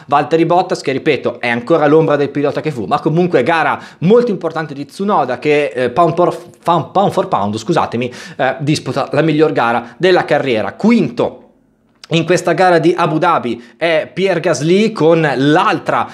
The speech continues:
Alfa Tauri, veramente una prestazione meravigliosa della scuderia faentina che veramente, eh, chiude in bellezza questa stagione. Sesto è Valtteri Bottas, di cui abbiamo già parlato più e più volte. Settimo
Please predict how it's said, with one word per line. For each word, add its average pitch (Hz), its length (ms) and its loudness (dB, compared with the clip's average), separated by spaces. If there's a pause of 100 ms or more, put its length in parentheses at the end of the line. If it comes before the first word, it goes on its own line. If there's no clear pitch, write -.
(100)
Alfa 147 360 -2
Tauri, 175 480 2
veramente 135 440 -2
una 127 100 -6
prestazione 147 640 -2 (160)
meravigliosa 156 760 4
della 143 200 0
scuderia 151 480 0
faentina 160 720 0
che 143 360 0 (180)
veramente, 143 760 0 (680)
eh, 117 180 -2
chiude 185 260 4
in 175 240 2
bellezza 160 420 0
questa 175 220 -4
stagione. 160 420 0
Sesto 131 480 -2
è 143 180 0
Valtteri 160 420 2
Bottas, 143 360 2
di - 120 -4
cui 170 160 4
abbiamo 139 440 0 (220)
già 190 160 2
parlato 180 480 0
più 202 140 0
e - 20 2
più 214 160 0
volte. 127 400 0
Settimo 156 600 -2